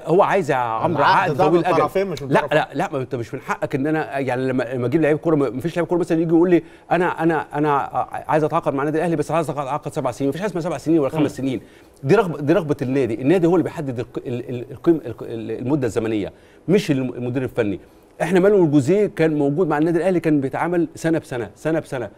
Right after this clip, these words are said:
Speaker 1: سنه بسنه. ما، ما شفناش كده ابدا. اي مدير فني كان بيجي النادي الاهلي كان
Speaker 3: لا،
Speaker 1: بيتعامل سنه
Speaker 3: هو
Speaker 1: بسنه.
Speaker 3: موسيماني المشكله ان هو عايز مثلا العقد سنتين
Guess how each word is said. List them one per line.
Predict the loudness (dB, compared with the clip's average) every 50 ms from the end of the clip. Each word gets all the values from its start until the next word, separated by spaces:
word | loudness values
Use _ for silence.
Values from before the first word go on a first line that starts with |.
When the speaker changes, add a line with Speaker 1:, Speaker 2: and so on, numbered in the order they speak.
| _ _
Speaker 1:
سنه | -2 0 0 0 0
بسنه. | -2 -4 -6 -6 -6 -8 -12 -20 -20 _ -20 _ _ _ _ -8 -4
ما، | -4 -4 -2 -2
ما | -2 0 0
شفناش | 0 0 2 2 2 2
كده | 2 2 2 2
ابدا. | 2 2 0 -2 -2 0 2
اي | 4 4 6 6
مدير | 4 4 2 2
فني | 0 0 -2
كان | 0 0 0
بيجي | 0 0
النادي | -2 0 -2
الاهلي | -2 -2 -4 -4
كان | -4 -2
Speaker 3:
لا، | 0 0
Speaker 1:
بيتعامل | 0 0
سنه | 2 2
Speaker 3:
هو | 2 2
Speaker 1:
بسنه. | 2 0
Speaker 3:
موسيماني | -2 -2 0 0 0 0
المشكله | 0 -2 -4 -6 -4 -2 -2 -2
ان | -2 -2
هو | -2 -2 0 0
عايز | 0 0 0 0 0 -2 -4 -6 -10 -18 -16 -10
مثلا | -8 -6 -4 -2 -2 -2
العقد | 0 0 0 -2 -2 -6
سنتين | -8 -10 -10 -10 -8 -8 -8 -8 -8